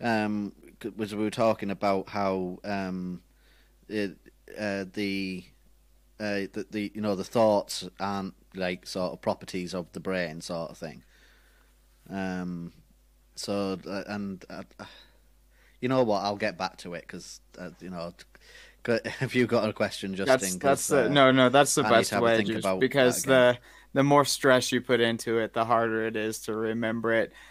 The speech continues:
Speaker 1: Mm.
Speaker 2: So, um, you may have answered this with your last answer. Like I say, I, I'm a layman in a lot of ways, but, um,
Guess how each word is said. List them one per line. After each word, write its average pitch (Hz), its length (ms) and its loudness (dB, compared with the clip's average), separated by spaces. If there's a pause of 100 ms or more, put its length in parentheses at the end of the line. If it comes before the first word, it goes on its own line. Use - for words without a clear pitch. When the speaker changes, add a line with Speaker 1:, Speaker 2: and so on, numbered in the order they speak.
(140)
Speaker 1:
Mm. 208 60 -10
Speaker 2:
So, 151 380 8
um, 156 340 6 (340)
you 214 140 2
may 160 200 8
have 127 120 6
answered 123 340 2
this 127 200 0
with 131 120 -4
your 127 120 4
last 117 260 4
answer. 117 240 -4
Like 135 200 4
I 117 60 2
say, 107 320 -2
I, 165 300 0
I'm 185 240 4
a 131 60 6
layman 123 560 4
in 123 120 2
a 127 100 4
lot 127 240 6
of 127 100 6
ways, 123 340 4 (360)
but, 127 280 8
um, 113 420 4